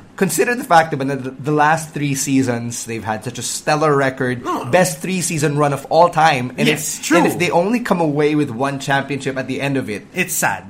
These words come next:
Speaker 1: it would be such a bust.
Speaker 2: It is so sad.
Speaker 1: It would be so disappointing.
Speaker 2: But, but the thing is, I've already been disappointed.
Speaker 1: No,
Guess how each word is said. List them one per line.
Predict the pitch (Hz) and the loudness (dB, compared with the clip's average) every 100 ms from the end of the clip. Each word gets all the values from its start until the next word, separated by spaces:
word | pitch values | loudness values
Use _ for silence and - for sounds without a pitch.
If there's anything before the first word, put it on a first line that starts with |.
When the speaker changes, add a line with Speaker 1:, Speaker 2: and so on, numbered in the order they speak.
| 107 | -4
Speaker 1:
it | 170 | -2
would | 165 | 0
be | 156 | 0
such | 156 156 | -2 -2
a | |
bust. | 117 104 123 | -4 0 2
Speaker 2:
It | 233 | 2
is | 175 139 | 0 -2
so | - - 190 | -4 -4 -6
sad. | - - | -8 -4
Speaker 1:
It | 185 | -2
would | 180 | -2
be | 147 | -2
so | - 147 | 0 0
disappointing. | 127 127 - 220 180 87 - - - | 0 -6 -4 -2 -2 -8 -16 -20 -2
Speaker 2:
But, | 349 - 392 | -2 -2 0
but | - | 0
the | 466 | 0
thing | 440 453 415 415 | -2 0 0 0
is, | 330 - - - - - - - | 0 -2 -8 -20 -20 -20 -20 -6
I've | 240 262 | -2 0
already | 262 254 254 | 0 0 0
been | 214 202 | 0 -2
disappointed. | 160 - 131 87 - - - - - | -4 -8 -12 -14 -16 -20 -20 -20 -2
Speaker 1:
No, | 185 151 | 2 2